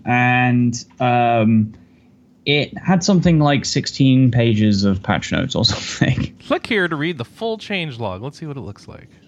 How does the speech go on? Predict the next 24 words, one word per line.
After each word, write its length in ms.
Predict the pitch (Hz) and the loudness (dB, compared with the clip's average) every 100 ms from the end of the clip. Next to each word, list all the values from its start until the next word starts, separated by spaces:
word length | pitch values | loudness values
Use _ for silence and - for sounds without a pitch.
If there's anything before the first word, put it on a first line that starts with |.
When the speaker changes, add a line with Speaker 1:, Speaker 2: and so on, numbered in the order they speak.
| _ 139 | _ -20
Speaker 2:
Uh, 320 | 147 151 156 | -18 -14 0
Speaker 1:
Yeah, 540 | 135 139 135 135 135 | 2 4 6 4 4
it's 300 | 135 139 - | 2 0 -6
quite 260 | - 165 165 | -4 0 2
impressive. 480 | 143 131 127 - 190 | 2 4 2 2 2
Speaker 2:
Heinlein 480 | 226 269 233 220 208 | 2 2 2 0 0
update 480 | 208 - 165 147 | -4 -2 -4 -4
one 260 | 135 185 220 | -4 -6 -4
dash 320 | 185 156 - | -2 -2 -4
three 240 | - 185 202 | -10 -8 -4
dash 300 | 175 151 - | -2 -2 -4
release 360 | 147 160 190 | -6 -4 -6
dash 300 | - 147 147 - | -4 -2 -4 -4
checksum 540 | 202 - - 190 185 | -4 -4 -4 -4 -4
dash 280 | 160 147 - | -4 -4 -4
five 360 | - 143 214 | -4 -4 -4
six 360 | - 185 - - | -4 -6 -6 -6
A 220 | 156 196 | -2 -2
D 340 | 190 175 185 190 | -2 -4 -4 -4
dash 460 | - 165 151 - | -2 -2 -2 -4
not 340 | 160 170 175 - | -6 -4 -6 -8
for 160 | 175 | -6
a 80 | 156 | -6
problem. 500 | 151 160 170 170 156 | -4 -4 -4 -6 -10